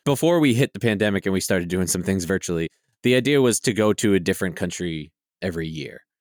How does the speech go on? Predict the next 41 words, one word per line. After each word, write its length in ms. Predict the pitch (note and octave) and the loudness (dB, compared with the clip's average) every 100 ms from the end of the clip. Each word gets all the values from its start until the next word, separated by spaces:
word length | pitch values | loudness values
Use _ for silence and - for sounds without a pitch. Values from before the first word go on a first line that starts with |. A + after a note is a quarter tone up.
| _ _ | _ _
a 60 | F2 | -8
different 300 | F2 F2 E2+ | -6 -4 -2
location 520 | F2 E2+ F2 E2+ D#2+ | -2 -2 -4 -4 -6
every 240 | D#2+ D2+ D#2 | -8 -8 -10
year. 320 | C#2+ C2+ - | -8 -10 -10
And 160 | D#2 | -10
we, 100 | D#2 | -10
it's 300 | E2 - E2 | -10 -10 -10
been, 380 | - D2+ C#2+ D2+ - | -10 -10 -12 -16 -16
you 160 | F#2 F#2 | -10 -6
know, 160 | D2+ | -6
a, 180 | D#2 A#1+ - | -8 -12 -14
a, 120 | - - B2 G#2+ | -16 -16 -10 -4
a 60 | |
bunch 240 | G2 C3 B2+ | -2 -2 -2
of 60 | |
different 260 | B2 B2 A2 | -2 -2 -2
places 340 | A#2+ G#2 F#2+ | 0 0 -2
in 320 | F2 E2 E2 - | -4 -4 -6 -6
Asia, 720 | A#2+ A2+ G#2+ G#2 G2 F#2 F2+ E2+ _ _ _ | 0 0 2 2 2 0 -2 -4 _ _ _
Canada, 920 | - G2 F#2+ F2 F2 E2+ E2+ D#2+ D#2 - | -6 -2 0 0 0 0 0 -2 -6 -8
um, 340 | F#2 D#2+ D#2+ D#2+ | -10 -10 -10 -10
North 220 | F#2+ F2+ | -8 -8
America, 640 | E2 E2 D#2+ - E2+ D#2 D2 _ _ | -8 -8 -8 -8 -8 -8 -10 _ _
South 240 | - G2 - | -6 -4 -4
America, 520 | E2+ E2 - E2 D#2 | -4 -6 -4 -6 -4
Latin 240 | D#2+ D#2+ C#2+ | -6 -6 -8
America, 440 | D2+ D#2 D2+ D2+ | -12 -12 -10 -10
and, 140 | D#2 | -12
like, 180 | D#2 D#2 _ | -12 -14 _
we've 120 | A2 G2+ | -8 -2
been 180 | C3+ | -2
all 200 | B2+ C3+ | 0 2
over 120 | A#2 F#2+ | 2 0
the 80 | |
place. 300 | - E2 D2 | -2 -4 -4
And 100 | F#2+ | -4
so 120 | - G#2 | -2 0
that's 260 | A2 A#2 | 0 -2
kinda 280 | - C3 G#2+ | -4 -2 0
why 440 | F#2+ G#2 G2+ G2 | 0 0 2 0